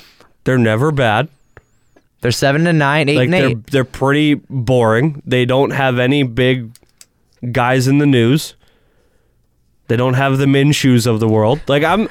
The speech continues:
Speaker 2: <laughs>
Speaker 1: I'm serious. Now that I'm thinking about it, you could think of, like, between them and the Bengals,
Speaker 2: Yeah.
Speaker 1: like, it's a toss-up as to who comes in last.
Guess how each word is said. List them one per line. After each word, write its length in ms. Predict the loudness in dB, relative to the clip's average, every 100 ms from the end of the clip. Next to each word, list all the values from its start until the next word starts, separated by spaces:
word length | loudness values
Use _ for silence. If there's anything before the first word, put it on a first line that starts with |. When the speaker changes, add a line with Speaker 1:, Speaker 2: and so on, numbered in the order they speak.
| -4
Speaker 2:
<laughs> 140 | -2
Speaker 1:
I'm 180 | 0 0
serious. 580 | 0 0 2 2 0 0
Now 140 | -2
that 80 | 0
I'm 100 | 0
thinking 280 | 0 0 0
about 260 | 2 2 2
it, 100 | 2
you 140 | 0
could 180 | 0 -2
think 260 | 0 0
of, 140 | 0 -4 -8 -6
like, 120 | -2
between 340 | -2 0 2 2
them 180 | 2
and 100 | 4
the 60 | 2
Bengals, 680 | 0 0 2 2 2 0 -6 _ _ _ _ _ -4
Speaker 2:
Yeah. 220 | 0 2
Speaker 1:
like, 100 | 0
it's 100 | 0
a 60 |
toss-up 500 | -2 0 0 -2 -2
as 140 | -2 -2
to 120 | 0
who 220 | 2 2
comes 360 | 0 0 0 0
in 140 | 0
last. 540 | 0 0 -2 -6 -12